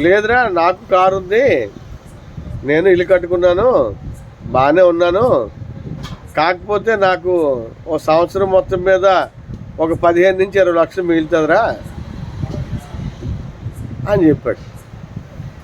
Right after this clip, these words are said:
"పదిహేను లక్షలు, ఇరవై లక్షలు ఏం, మీరు నువ్వేం చదువుకున్నారా, ఎలా మిగులుతుందిరా?" అంటే,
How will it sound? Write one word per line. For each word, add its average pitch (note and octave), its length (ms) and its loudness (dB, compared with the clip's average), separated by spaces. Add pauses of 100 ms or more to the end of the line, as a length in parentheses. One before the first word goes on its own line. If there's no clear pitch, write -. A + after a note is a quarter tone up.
(600)
"పదిహేను G#3 320 4
లక్షలు, A3 260 0
ఇరవై G#3 180 0
లక్షలు F#3 200 -2
ఏం, G3+ 200 2
మీరు F#3+ 160 4
నువ్వేం F3 300 2
చదువుకున్నారా, G3+ 680 2
ఎలా E3+ 360 4
మిగులుతుందిరా?" F#3+ 560 0
అంటే, F3+ 540 0